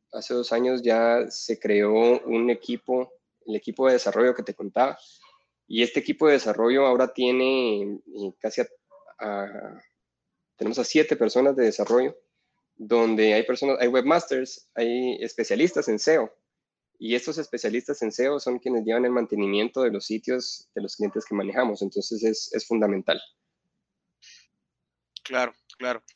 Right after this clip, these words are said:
Speaker 2: No, y, y, y como, como decías, hay la, el tema de métricas, ¿verdad? El tema de lo indispensable de tener un activo digital, porque tener una, y,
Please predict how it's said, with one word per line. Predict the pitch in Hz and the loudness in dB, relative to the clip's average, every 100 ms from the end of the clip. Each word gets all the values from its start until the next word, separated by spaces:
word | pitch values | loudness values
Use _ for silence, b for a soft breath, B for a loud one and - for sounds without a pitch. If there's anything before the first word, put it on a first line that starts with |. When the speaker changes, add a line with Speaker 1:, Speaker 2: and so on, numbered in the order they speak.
| B B _ | B B _
Speaker 2:
No, | 175 185 151 | -4 -2 -2
y, | 156 - | -6 -6
y, | 147 139 | -8 -8
y | 143 135 123 - - | -6 -6 -6 -12 -12
como, | 143 135 - | -10 -8 -10
como | 139 135 127 | -8 -2 0
decías, | 117 156 175 190 - - | 0 2 4 4 2 -2
hay | 139 147 - | 0 0 -2
la, | 127 117 - | 0 0 0
el | 117 | -6
tema | - 175 208 | -2 0 2
de | 143 | 0
métricas, | 113 110 107 101 110 156 - | 0 -4 -4 -2 0 -2 -6
¿verdad? | 104 101 135 - B B B | -4 -2 -2 -4 B B B
El | 120 117 | -4 0
tema | 147 175 165 | 0 2 2
de | 135 123 | 2 0
lo | 127 | -4
indispensable | 123 117 - 110 135 165 | -4 -6 -10 -4 0 0
de | 165 | 0
tener | 117 | -2
un | 143 | 0
activo | 147 - - 165 220 151 | -2 -2 -6 -4 -2 -2
digital, | 110 101 - 107 160 | -4 -6 -2 0 -2
porque | - 123 123 120 - _ _ | -8 -8 -2 -2 -2 _ _
tener | 127 117 175 226 - | -6 0 2 0 -2
una, | - 196 190 165 | -16 -6 -6 -4
y, | 127 | -6